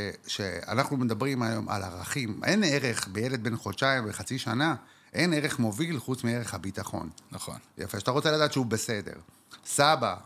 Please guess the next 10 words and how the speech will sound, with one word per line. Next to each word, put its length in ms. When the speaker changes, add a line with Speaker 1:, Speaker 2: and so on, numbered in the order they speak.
Speaker 1:
או 140
סבתא 380
עכשיו, 360
שמופיעה 400
להם 180
פרסומת, 600
בשביל 300
תחושת 380
הביטחון, 680
אה, 60